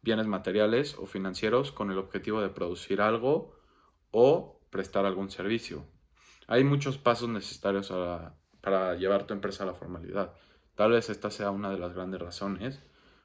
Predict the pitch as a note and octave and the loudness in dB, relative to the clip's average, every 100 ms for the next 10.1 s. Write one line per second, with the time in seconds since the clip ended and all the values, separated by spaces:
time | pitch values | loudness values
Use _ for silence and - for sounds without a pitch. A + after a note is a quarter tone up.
0 | _ G2+ G2 F#2+ - G2 G#2 - A2 G2 | _ 0 0 0 -2 -2 -4 -4 -4 -4
1 | F#2+ G2 G2 F#2+ F#2+ F2+ F2+ F2 F2+ F2+ | -6 -6 -8 -8 -10 -8 -8 -8 -10 -10
2 | F2+ G2+ - - - - - F#2+ G#2+ G2 | -8 -10 -10 -14 -14 -14 -14 -10 -6 -6
3 | F#2+ F#2 F#2 F2+ F#2 F#2 F#2 E2+ F2+ F2+ | -6 -8 -8 -8 -4 -6 -6 -12 -10 -10
4 | E2 - - F#2 F#2+ F2+ F2+ G2+ B2+ C3 | -12 -18 -16 -10 -8 -6 0 6 6 6
5 | C3+ - _ _ - G2+ - F#2 F#2 - | 0 -16 _ _ -4 -2 -2 -6 -6 -8
6 | F2+ F#2 - A2+ A2 A2 A2 G2 - F2 | -6 -6 -2 0 4 4 4 0 -4 -12
7 | - A2+ A#2 A#2 A#2 - _ _ _ _ | -2 2 4 2 -2 -10 _ _ _ _
8 | - G#2 - G2 F#2+ G#2 G2+ G2 F#2+ F#2+ | -10 -8 -6 -8 -4 -2 0 -2 -2 -4
9 | F#2+ - F#2 F2 - F2 F2 G#2+ A#2+ B2 | -4 -6 -6 -8 -8 -8 -2 2 4 2
10 | - | -2